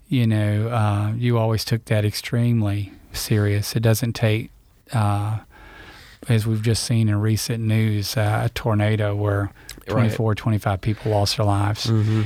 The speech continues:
Speaker 1: And that was probably my greatest fear, is something like that happening that's outside of my control.
Speaker 2: Mm-hmm.
Speaker 1: But then knowing that I'm still responsible, that I move kids quick enough, that I put them in shelter soon enough.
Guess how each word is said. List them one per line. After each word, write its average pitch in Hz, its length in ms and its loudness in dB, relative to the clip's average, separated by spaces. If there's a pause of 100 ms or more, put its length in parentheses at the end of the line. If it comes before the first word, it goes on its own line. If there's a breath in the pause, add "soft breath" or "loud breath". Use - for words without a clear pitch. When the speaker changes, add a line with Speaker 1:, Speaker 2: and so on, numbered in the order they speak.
(140)
Speaker 1:
And 120 100 2
that 131 160 0
was 151 80 -2
probably 156 240 0
my 151 160 2
greatest 123 400 2
fear, 113 240 2
is 98 80 0
something 110 340 2
like 107 200 2
that 104 200 0
happening 101 500 0
that's 101 260 -2
outside 104 480 2
of 110 60 0
my 104 140 0
control. 107 560 0
Speaker 2:
Mm-hmm. 104 360 0 (120)
Speaker 1:
But 117 140 -2
then 107 180 2
knowing 107 300 0
that 107 140 2
I'm 107 160 2
still 117 240 0
responsible, 110 680 -2
that 107 120 0
I 107 80 2
move 110 300 0
kids - 280 -2
quick - 240 -2
enough, 101 380 0 (320 loud breath)
that 113 140 0
I - 20 2
put 120 240 -2
them 110 140 0
in 104 80 2
shelter 104 580 0 (140)
soon 117 280 0
enough. 98 480 -2